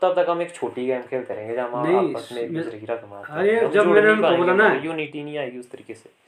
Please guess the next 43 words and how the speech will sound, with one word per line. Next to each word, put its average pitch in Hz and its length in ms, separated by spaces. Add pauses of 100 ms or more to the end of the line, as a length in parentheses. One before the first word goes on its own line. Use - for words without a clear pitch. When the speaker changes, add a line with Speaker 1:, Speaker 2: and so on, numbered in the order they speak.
Speaker 2:
जब 165 100
मैंने 180 160
Speaker 1:
हर 147 60
Speaker 2:
उनको 175 140
Speaker 1:
तरह 170 80
Speaker 2:
बोला 165 120
Speaker 1:
का 165 100
थॉट, 135 200
हर 135 160
तरह 139 140
का 135 80
विचार, 127 340
हर 120 200
तरह 117 160
का 120 200 (480)
दिमाग 120 320
रखने 117 220
वाला 107 260
Speaker 2:
मैंने 170 140
Speaker 1:
बंदा 175 60
Speaker 2:
हर, 156 100
Speaker 1:
नहीं 117 100
आएगा। 110 140
Speaker 2:
मैंने 180 140
उनको 180 240
बोला 151 120
ऊपर, 139 340 (680)
एक 160 200
था 165 40
वो 165 80
किल 156 140
लड़का 139 240
बांध 135 240
लो, 131 100 (680)
बहन, 135 280
तो 151 120
तू 160 200
है 165 60
भाई 170 100
जो 165 80
बांध 147 220
लगा 135 220
मार, 131 260